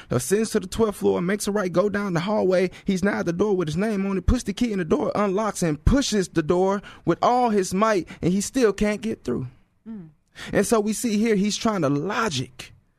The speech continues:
Speaker 1: his way through. He's trying to, "Okay, I, I, I got the directions. I know where it's at. Here's my name. Here's the key." And I'm trying to push,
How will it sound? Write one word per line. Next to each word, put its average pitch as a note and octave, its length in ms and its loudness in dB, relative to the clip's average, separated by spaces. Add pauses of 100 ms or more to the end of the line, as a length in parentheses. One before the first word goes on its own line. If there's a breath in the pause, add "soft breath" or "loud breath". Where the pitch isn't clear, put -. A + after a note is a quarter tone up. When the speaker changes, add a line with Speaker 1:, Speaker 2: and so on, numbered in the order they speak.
(120)
Speaker 1:
his E3 200 2
way D3+ 180 2
through. D3 280 0 (180 loud breath)
He's G#3 180 -2
trying G3+ 280 0
to, D#3+ 100 0 (200 loud breath)
"Okay, F#3 360 -2 (200 loud breath)
I, - 60 -8
I, - 420 -2
I - 40 -8
got F3+ 220 -2
the F3+ 80 0
directions. E3+ 800 0
I C#3+ 120 0
know D#3 160 2
where D#3+ 220 2
it's C#3 160 -2
at. E3+ 200 0 (180 loud breath)
Here's D#3 260 0
my D3 180 0
name. F#3 360 0 (160 loud breath)
Here's F#3+ 240 0
the C#3+ 120 -4
key." G3+ 340 -2 (180 loud breath)
And E3 100 -2
I'm D#3+ 120 -2
trying F3+ 260 -4
to A2 60 -4
push, G#3 320 2